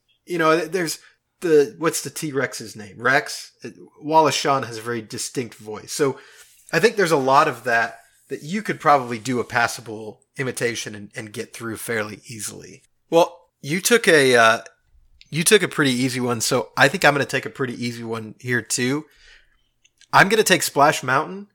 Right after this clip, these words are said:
and I'm going to th-, retheme it to Avatar. This, this writes itself also. This ride becomes what Navi River Journey should have been.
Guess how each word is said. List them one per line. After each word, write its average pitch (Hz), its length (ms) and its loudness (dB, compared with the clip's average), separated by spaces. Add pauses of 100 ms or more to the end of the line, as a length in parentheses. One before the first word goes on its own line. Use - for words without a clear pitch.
(500)
and 139 160 -4
I'm 135 180 -2
going 160 200 0
to 147 40 -2
th-, - 180 -14
retheme 160 440 -2
it - 160 -4
to 135 340 -4
Avatar. 123 680 -2 (240)
This, 165 340 4
this 143 360 0
writes 131 300 2
itself 120 440 -6
also. 117 440 -10 (320)
This 143 300 4
ride 139 340 4
becomes 143 400 -2
what 139 160 2
Navi 127 320 4
River 120 260 -2
Journey 117 400 -6
should 131 300 -2
have 110 180 -6
been. - 300 -14